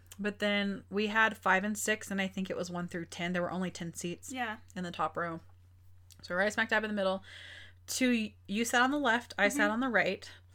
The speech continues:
Speaker 1: And so to the left of you, all the way in seat one,
Speaker 2: Mm-hmm.
Speaker 1: there was a man by himself.
Speaker 2: Yeah,
Speaker 1: He
Speaker 2: he
Speaker 1: was
Speaker 2: was
Speaker 1: fine.
Speaker 2: fine.
Speaker 1: He was chill. Uh, to my right,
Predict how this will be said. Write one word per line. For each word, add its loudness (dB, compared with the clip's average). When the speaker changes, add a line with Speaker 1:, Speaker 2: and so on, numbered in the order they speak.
Speaker 1:
And -4
so 2
to -4
the -6
left 4
of 0
you, 0
all 4
the 0
way 4
in 0
seat -4
one, -4
Speaker 2:
Mm-hmm. -10
Speaker 1:
there 2
was 2
a -2
man 0
by 2
himself. -2
Speaker 2:
Yeah, -8
Speaker 1:
He -14
Speaker 2:
he 0
Speaker 1:
was 2
Speaker 2:
was -4
Speaker 1:
fine. 6
Speaker 2:
fine. -2
Speaker 1:
He -6
was -2
chill. -4
Uh, 4
to 0
my 8
right, 0